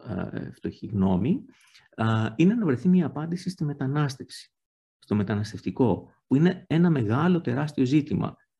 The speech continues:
Γιατί είναι τεράστιο ζήτημα; Γιατί η αντίδραση στη μετανάστευση, σε μεγάλο βαθμό, είναι μια φυσιολογική αντίδραση των ανθρώπων. Και χρειάζεται σοβαρή αντιμετώπιση. Οι άνθρωποι,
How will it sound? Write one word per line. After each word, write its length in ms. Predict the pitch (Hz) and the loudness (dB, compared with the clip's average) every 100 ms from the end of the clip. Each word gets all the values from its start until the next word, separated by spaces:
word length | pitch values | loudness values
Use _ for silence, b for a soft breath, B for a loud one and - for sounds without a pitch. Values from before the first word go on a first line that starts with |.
| _ | _
Γιατί 300 | - 113 113 | 2 4 6
είναι 140 | 196 196 | 4 4
τεράστιο 460 | 117 98 98 - | 2 0 -2 -6
ζήτημα; 560 | - - - 117 196 - _ _ _ | -6 -6 -4 -4 -4 -8 _ _ _
Γιατί 600 | 107 123 120 135 117 117 - | 0 2 4 4 4 2 2
η 120 | 113 | 2
αντίδραση 420 | 110 147 233 220 | 2 0 2 0
στη 140 | - | -2
μετανάστευση, 760 | 123 101 95 90 92 123 - 110 | -4 0 2 2 0 -8 -10 -10
σε 140 | - | -6
μεγάλο 340 | 120 127 151 127 | -4 -2 -2 -4
βαθμό, 440 | 98 110 113 - | -4 -2 -2 -2
είναι 180 | 165 190 | 0 2
μια 140 | 196 202 | 2 0
φυσιολογική 600 | - 175 139 131 - 170 | -4 -2 -2 -2 -2 0
αντίδραση 400 | 123 139 196 - | 0 0 -2 -2
των 140 | 202 | -2
ανθρώπων. 580 | 196 - 208 - 90 - _ _ _ _ | -2 -4 -4 -4 -10 -12 _ _ _ _
Και 100 | - | -8
χρειάζεται 380 | 151 147 185 190 | -2 0 0 -2
σοβαρή 300 | 190 151 180 | -4 -2 -2
αντιμετώπιση. 760 | 190 190 208 190 - - - _ _ _ _ _ _ _ _ _ _ _ _ _ _ _ - | 2 0 2 -4 -6 -20 -20 _ _ _ _ _ _ _ _ _ _ _ _ _ _ _ -2
Οι 140 | 120 | 2
άνθρωποι, 760 | 123 135 147 147 139 135 - | 2 0 0 4 6 6 0